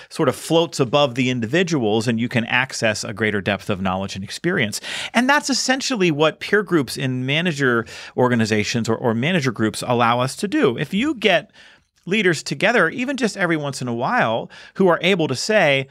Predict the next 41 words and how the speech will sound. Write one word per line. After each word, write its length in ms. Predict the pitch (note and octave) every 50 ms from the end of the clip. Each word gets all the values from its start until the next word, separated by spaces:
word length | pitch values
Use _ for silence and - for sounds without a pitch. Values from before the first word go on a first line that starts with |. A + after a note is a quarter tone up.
| - _ _
you 80 | - F3+
know, 140 | E3 D#3+ C#3+
"Hey, 160 | A#2+ C#3 G#3+
I'm 80 | F3+ C3
struggling 380 | - - E3 F#3+ G#3 F#3+ D3+
with 120 | C3 B2+ -
this 180 | B2 A2 -
one 160 | - D3+ D#3+ C3+
employee 580 | A#2 G#2+ - - E3 E3+ E3+ D#3+ E3 E3 D#3+ D#3+
who 300 | C3+ G#2 A2+ G#2+ A2 A2
you 200 | A2+ A#2 A2+ G#2+
keep 220 | - - F3+ F3
showing 280 | - - - D#3+ D#3 D3
up 140 | D3+ D3+ -
late 220 | B2 C#3 D#3 D3 -
to 100 | - A2+
work, 380 | G#2 A2 C#3+ D3+ D#3 D3 C3+
and 100 | B2 G#2+
I've 80 | G2+ -
tried 220 | - - E3 F#3
to 80 | C#3 A2+
talk 320 | - - D3 E3 E3 -
to 100 | - F3 D#3+
her 100 | D3+ C#3+
about 260 | C3 A2+ C#3 C#3+ D#3 D3+
it, 60 | A#2+
and 100 | G#2+ G#2+
I'm 140 | G#2 G#2+ A#2
not 220 | C#3+ E3+ F#3 F#3+
getting 280 | - C#3 C#3+ D3+ D3+ D3
anywhere." 460 | D3 D3 C#3+ D3 D3+ D3 D3 C#3+ B2
And, 160 | G#2+ G2+ A2 - - - - - - _
you 100 | - G#2+
know, 200 | G#2 G2+ G2 G2 F#2+
the 480 | - G2+ - C#3 D3 D3+ D#3+ D3 D#3 F3+
other 320 | G#3+ A#3 C4 B3 F#3+ E3+ _ _
managers 420 | D3 D#3+ F3+ F#3 F3+ D#3 E3 D#3
in 60 | D#3 D3
that 200 | C3+ C3 B2+ -
peer 240 | - A3 C4 C#4
group 420 | F#3+ - B2 A2+ G#2+ B2 - -